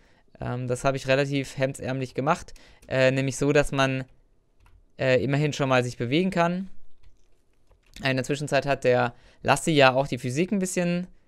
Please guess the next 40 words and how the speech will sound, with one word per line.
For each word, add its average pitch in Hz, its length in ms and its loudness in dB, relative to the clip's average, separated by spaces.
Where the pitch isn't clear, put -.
ähm, 147 400 4
gepimpt. 180 600 4
Das - 160 -6
heißt, 135 240 0
das 135 180 0
werden 135 260 4
wir 131 100 2
gleich 127 240 -2
mal 123 140 -2
übernehmen. 143 600 0
Das 135 140 -10
würde 151 100 -2
ich - 80 -6
jetzt 151 140 0
fast 151 200 2
mal 175 80 -2
versuchen. 156 320 -6
Das 165 140 -4
ist 147 100 -10
so 156 60 -4
der 139 120 -6
erste, 165 480 4
ähm, 160 440 0
Kram, 165 340 2
den 165 100 0
ich 160 60 -6
jetzt 160 140 -12
machen 160 220 -4
werde. 151 200 4
Also 143 140 -4
ich 139 60 -8
werde 143 160 0
jetzt 135 80 -6
versuchen, 151 340 -2
die 135 60 -4
Physik 147 480 -2
aus 156 320 8
dem 151 180 4
Master 147 400 2
Branch 170 640 0